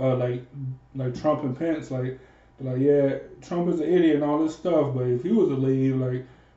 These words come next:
Pence would be way worse 'cause he actually smart, I guess,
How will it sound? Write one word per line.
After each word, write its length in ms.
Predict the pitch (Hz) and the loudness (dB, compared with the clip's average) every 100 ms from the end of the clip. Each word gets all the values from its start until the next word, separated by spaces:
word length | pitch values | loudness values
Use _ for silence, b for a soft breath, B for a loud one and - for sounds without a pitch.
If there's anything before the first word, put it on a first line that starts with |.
| _ | _
Pence 260 | - 214 214 | -4 0 0
would 140 | 165 | 2
be 120 | 143 139 | 4 4
way 360 | 139 156 160 | 2 2 2
worse 360 | 156 202 156 - | 2 2 2 0
'cause 180 | 139 135 | -4 0
he 180 | 147 | 0
actually 680 | 139 135 151 139 135 131 127 - - _ - - | 0 -2 -4 -2 0 0 -2 -6 -20 _ -20 -20
smart, 480 | - 131 147 165 160 | -12 -4 0 0 0
I 60 | |
guess, 340 | 165 170 170 | -2 -4 -4